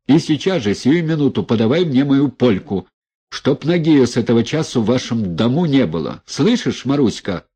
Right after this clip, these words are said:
проходимцы несчастные, ишь, чего удумали, отобрать у меня мою полюшку!» «Тю, сдурела!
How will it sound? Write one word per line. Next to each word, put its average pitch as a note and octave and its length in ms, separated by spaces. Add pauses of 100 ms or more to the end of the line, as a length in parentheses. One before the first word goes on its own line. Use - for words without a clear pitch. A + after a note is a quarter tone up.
(160)
проходимцы E3 720
несчастные, B2 720
ишь, - 160 (240)
чего F3 360
удумали, C#3 520
отобрать D#3+ 560
у F3+ 40
меня E3+ 220
мою F3 280
полюшку!» G#2 840 (640)
«Тю, E3 420
сдурела! E2 840